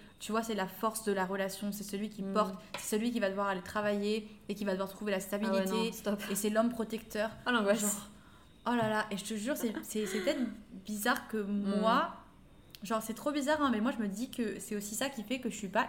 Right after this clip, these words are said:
Speaker 1: hyper attirée par les mecs, par exemple, qui sont hyper musclés, ou les mecs qui sont hyper masculins.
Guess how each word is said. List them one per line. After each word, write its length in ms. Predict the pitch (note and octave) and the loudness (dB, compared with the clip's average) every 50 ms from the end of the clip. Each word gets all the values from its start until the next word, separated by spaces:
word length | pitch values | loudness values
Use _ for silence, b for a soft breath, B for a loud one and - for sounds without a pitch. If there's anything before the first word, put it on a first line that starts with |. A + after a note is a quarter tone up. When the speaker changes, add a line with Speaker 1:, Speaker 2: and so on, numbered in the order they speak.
| - C#4 | -2 -8
Speaker 1:
hyper 300 | C#4+ C4+ - B3 A#3+ - | -6 -4 -4 -2 -2 -2
attirée 360 | G#3 G3+ - - A3 A3 B3+ | -4 -4 -4 -4 -2 -2 0
par 160 | A#3+ A#3+ G#3+ | 0 0 0
les 80 | G3 F#3+ | 0 2
mecs, 180 | G3 G#3+ A#3 A3 | 0 -2 -2 -2
par 80 | G#3 F#3+ | -2 -2
exemple, 180 | F#3+ G#3+ A3+ | -2 -2 -4
qui 80 | G#3+ - | -6 -8
sont 140 | - G3 F#3 - | -10 -10 -8 -8
hyper 300 | F#3+ F#3 - A3 G#3 G#3 | -10 -4 -2 -2 0 0
musclés, 340 | G#3 G3+ G#3 G#3 G#3+ A3 A#3 - | 0 0 -2 -2 -4 -4 -2 0
ou 40 | G3+ | -2
les 80 | G3 | 0
mecs 160 | G3 G#3+ B3 B3 | 0 0 -2 -2
qui 40 | - | -4
sont 100 | G#3 - | -6 -6
hyper 180 | - G#3 A3+ G#3+ | -4 -2 -2 0
masculins. 400 | G#3 G#3 G#3 - - G3+ F#3+ F#3 | 0 -2 -4 -4 -4 -4 -4 -6